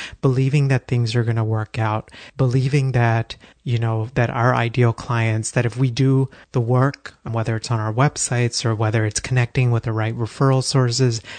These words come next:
that those ideal clients will come to us. So the nature of private practice, right, is that there is a competitive element to it, if you think about it, right? So, for example, there might be clients that are reaching out to you, right? And they might be reaching out to multiple practices.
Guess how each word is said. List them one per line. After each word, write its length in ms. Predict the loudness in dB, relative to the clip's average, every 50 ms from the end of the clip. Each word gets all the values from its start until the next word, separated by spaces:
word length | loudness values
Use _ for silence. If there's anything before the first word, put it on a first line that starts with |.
| -12 -8
that 140 | -6 -4 0
those 200 | 0 0 2 2
ideal 360 | 2 0 0 2 2 0 0
clients 500 | 0 -2 -4 -2 -2 0 -2 -2 -2 0
will 160 | 0 0 0
come 360 | 0 -2 -6 -6 -6 -6 -6 -6
to 200 | -6 -6 -6 -8
us. 340 | -8 -6 -4 -4 -4 -6 -8 -12 -20 -20 -18 -10
So 420 | -4 0 2 2 4 2 2 0 -4 -8 -16 -14 -4 0
the 120 | 0 2
nature 460 | 2 4 2 2 2 0 2 2 2
of 180 | 2 2 0 -4
private 360 | -2 0 2 2 2 0 -2
practice, 540 | -4 -8 -8 -8 -8 -10 -8 -6 -6 -4 -2
right, 240 | -2 -2 -2 -2 -2
is 200 | 0 0 2 2
that 280 | 2 2 2 2 2 2
there 200 | 4 4 4 2
is 520 | 0 0 0 2 2 4 2 2 0 -4 -2
a 280 | 0 0 2 2 0 -2
competitive 720 | -2 -2 -2 -2 0 0 0 0 0 2 2 2 0 0 0
element 560 | 0 0 2 2 2 2 2 0 0 -2 -8 -14 _ -6
to 260 | -4 0 0 0 0
it, 220 | -2 -4 -6 -10 -14 -20 -20 _ _ -10
if 140 | -4 0 0
you 60 | 0 0
think 200 | 0 -2 -4 -6
about 220 | -8 -12 -14 -16
it, 80 | _ -4
right? 240 | -2 -2 -2 -2 -4
So, 360 | -2 2 2 2 2 0 -2 -6 -14 -20 -10 -2
for 120 | 0 2
example, 640 | 2 2 2 0 0 0 0 0 0 0 0 -2 -6 _ -2
there 140 | 0 0
might 220 | 2 2 2 2 2
be 80 | 0
clients 420 | -2 0 2 4 4 4 4 2 0
that 80 | 0
are 80 | 0 0
reaching 380 | -2 -2 -2 -4 -4 -4 -4 -6
out 180 | -6 -8 -8
to 100 | -8 -8
you, 120 | -6 -4 -4
right? 200 | -2 -2 -2 -2
And 140 | -2 0
they 80 | 0 0
might 220 | 0 0 0 0
be 100 | 0 0
reaching 340 | 0 0 0 2 2 2 2
out 180 | 2 2 0 0
to 80 | 0
multiple 420 | 0 0 0 -2 -4 -4 -2 -2 -2
practices. 760 | -2 -2 -2 -2 -4 -6 -10 -12 -10 -8 -6 -6 -6 -8